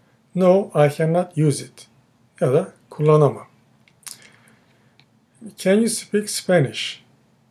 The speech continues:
İspanyolca konuşabilir misin? Yani bu yetenek sende var mı anlamında.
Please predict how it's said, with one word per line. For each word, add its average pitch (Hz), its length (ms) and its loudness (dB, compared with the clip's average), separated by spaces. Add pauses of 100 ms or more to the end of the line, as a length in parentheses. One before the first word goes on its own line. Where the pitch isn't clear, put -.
(280)
İspanyolca 190 680 0
konuşabilir 160 720 0
misin? 139 360 -14 (540)
Yani 131 220 -12
bu 165 80 -2
yetenek 143 460 2
sende 135 320 -2
var 135 240 6
mı 110 120 -8
anlamında. 135 600 -12